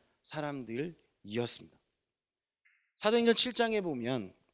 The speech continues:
스데반의 죽음 앞에 제자들은 다른 무리들과는 다른 행위를 하는 것을 보게 됩니다. 도망자의 신분임에도 그들은 가는 곳마다 복음을 전했습니다.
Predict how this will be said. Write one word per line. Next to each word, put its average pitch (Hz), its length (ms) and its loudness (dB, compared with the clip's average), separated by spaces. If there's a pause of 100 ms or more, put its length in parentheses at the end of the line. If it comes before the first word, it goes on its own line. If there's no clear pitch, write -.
(100)
스데반의 196 680 8
죽음 156 460 2
앞에 113 540 -4 (300)
제자들은 120 720 -4 (600)
다른 170 340 0
무리들과는 143 600 0
다른 120 460 -6
행위를 147 580 -4 (200)
하는 208 340 2
것을 139 360 2 (340)
보게 147 360 2
됩니다. 101 540 -14 (680)
도망자의 180 800 4
신분임에도 123 1160 -2 (120)
그들은 110 580 -6
가는 123 400 -6
곳마다 113 500 -6 (540)
복음을 127 720 0 (140)
전했습니다. - 640 -10